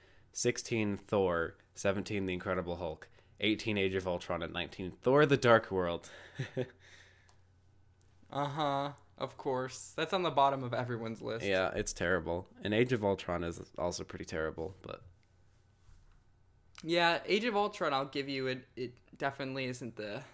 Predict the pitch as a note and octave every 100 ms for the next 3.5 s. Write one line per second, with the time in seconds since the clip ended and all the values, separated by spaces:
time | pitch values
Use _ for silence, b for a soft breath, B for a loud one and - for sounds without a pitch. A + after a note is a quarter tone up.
0 | - C#3+ A#2+ A2+ - - A#2 B2 B2+ A#2
1 | A2+ - A2 - - - - b b b
2 | G2 - G#2+ G#2 - - _ _ _ _
3 | _ - G#2+ A2